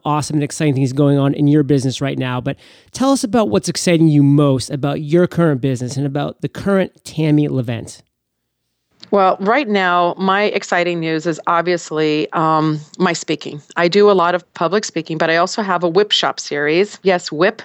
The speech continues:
Speaker 2: shops. See how he came to me every day, every way? <laughs>
Speaker 1: I love it.
Speaker 2: So instead of workshops, we take the work out of it. And the whip shop series are a series where I teach how to build strategic partnerships when you have no money,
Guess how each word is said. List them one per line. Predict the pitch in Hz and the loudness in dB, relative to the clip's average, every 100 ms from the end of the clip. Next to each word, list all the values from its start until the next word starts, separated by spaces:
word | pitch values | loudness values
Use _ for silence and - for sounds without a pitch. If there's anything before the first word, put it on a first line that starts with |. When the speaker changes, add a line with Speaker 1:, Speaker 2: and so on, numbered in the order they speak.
| - | -6
Speaker 2:
shops. | - 160 185 - - | -2 -2 -4 -8 -2
See | 214 226 | 0 2
how | 240 | 2
he | 226 | 0
came | - 220 | 0 -2
to | 226 | 0
me | 233 247 | 0 2
every | 202 220 | 2 2
day, | 214 214 | 2 2
every | 214 | 2
way? | 214 208 220 381 | 2 4 4 2
<laughs> | |
Speaker 1:
I | 220 180 | 0 -2
love | 190 185 196 | 0 0 2
it. | 180 165 - - - - - - - _ _ _ - | 0 -2 -8 -16 -18 -16 -14 -16 -16 _ _ _ -20
Speaker 2:
So | - - 233 | -12 -2 0
instead | 208 233 | 2 0
of | 190 | 2
workshops, | 220 - 170 156 | 0 0 -2 -2
we | 208 | -2
take | 226 220 | -2 0
the | |
work | 196 202 | 2 2
out | 185 175 | 2 0
of | 170 | 0
it. | 151 135 - | 0 0 -2
And | 180 170 175 | -2 0 0
the | |
whip | 180 311 | 2 2
shop | - 185 165 | 2 -2 -2
series | - 175 165 160 160 | -2 0 2 0 0
are | |
a | 160 | -2
series | - 190 180 | 0 2 2
where | 180 | 2
I | 175 | 0
teach | - 202 185 | 0 -2 -2
how | - 190 190 | -2 0 2
to | 202 | 2
build | 185 185 | 0 0
strategic | 185 196 165 170 | -2 -2 -2 -2
partnerships | - - - - - | -2 -2 -2 -4 -4
when | 175 | -4
you | 170 | -2
have | 160 | 0
no | 165 165 | 2 2
money, | 160 151 | 2 -2